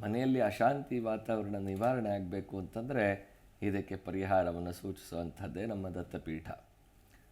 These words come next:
ಸುಮ್ನೆ ಒಂದು ಯಂತ್ರ ಚಕ್ರವನ್ನ ತಗೊಂಡು ಮನೇಲಿ ಇಟ್ಕೊಂಡ್ಬಿಟ್ಟು ಅದಕ್ಕೆ ಪೂಜೆ ಮಾಡ್ದಿರ ಇರೋದು, ಆ ಪೂಜಾ ವಿಧಾನ ಗೊತ್ತಿಲ್ದಿರ ಇದ್ರು ಹೇಗೆ ಪೂಜೆ ಮಾಡ್ಬೇಕು ಅಂತ ಹೇಳ್ಕೊಡೋಂಥದ್ದೇ ನಮ್ಮ ಸಾನ್ನಿಧ್ಯ. <clears throat> ಆದ್ರಿಂದ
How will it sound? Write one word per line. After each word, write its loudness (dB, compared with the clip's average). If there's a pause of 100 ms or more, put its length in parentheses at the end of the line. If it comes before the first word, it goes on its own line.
(260)
ಸುಮ್ನೆ 2
ಒಂದು 2
ಯಂತ್ರ 0
ಚಕ್ರವನ್ನ -4
ತಗೊಂಡು -6
ಮನೇಲಿ 0
ಇಟ್ಕೊಂಡ್ಬಿಟ್ಟು -4 (360)
ಅದಕ್ಕೆ -6
ಪೂಜೆ -2
ಮಾಡ್ದಿರ -2
ಇರೋದು, -4 (340)
ಆ -6
ಪೂಜಾ -2
ವಿಧಾನ 0
ಗೊತ್ತಿಲ್ದಿರ 2
ಇದ್ರು 0
ಹೇಗೆ 0
ಪೂಜೆ -2
ಮಾಡ್ಬೇಕು 2
ಅಂತ -6
ಹೇಳ್ಕೊಡೋಂಥದ್ದೇ -2 (400)
ನಮ್ಮ 0
ಸಾನ್ನಿಧ್ಯ. -2 (340)
<clears throat> 0 (760)
ಆದ್ರಿಂದ 2